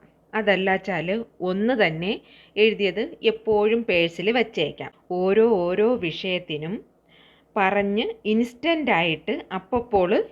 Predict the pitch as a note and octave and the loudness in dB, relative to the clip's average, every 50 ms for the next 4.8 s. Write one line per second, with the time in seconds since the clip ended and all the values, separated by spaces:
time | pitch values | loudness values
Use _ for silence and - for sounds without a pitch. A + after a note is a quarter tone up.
0 | - - - E3 G#3 D4+ A4 - - _ _ - - F3 F3+ F#3 F#3 F3+ C4 C4 | -8 -10 -4 -2 0 0 0 -2 -8 _ _ -6 -2 0 0 0 0 -2 -2 0
1 | A3 F3 F3 E3+ - - - D3+ C#3 C#3 C3+ C3+ - _ _ _ _ _ _ _ | 0 0 -2 -4 -6 -6 -4 -4 -4 -4 -6 -10 -14 _ _ _ _ _ _ _
2 | - B3+ A#3+ G#3 A#3+ A#3+ A3+ A3 G#3 G#3 G#3+ G#3+ G#3 G3 G3 G3 G3 A3 G3+ F#3 | -4 -4 -2 2 4 4 4 4 4 2 2 2 0 0 0 0 0 -2 0 0
3 | E3+ D#3 E3 D#3+ - F#3 G3+ D#4 G#4+ - _ _ _ _ _ _ _ _ _ _ | -2 -4 -6 -8 -8 -6 -6 -6 -8 -10 _ _ _ _ _ _ _ _ _ _
4 | _ _ _ - A#3+ A3 A#3 A3+ G#3+ G3+ G3+ G3+ G3 G3 - | _ _ _ -2 2 4 4 4 4 2 2 0 0 -2 -4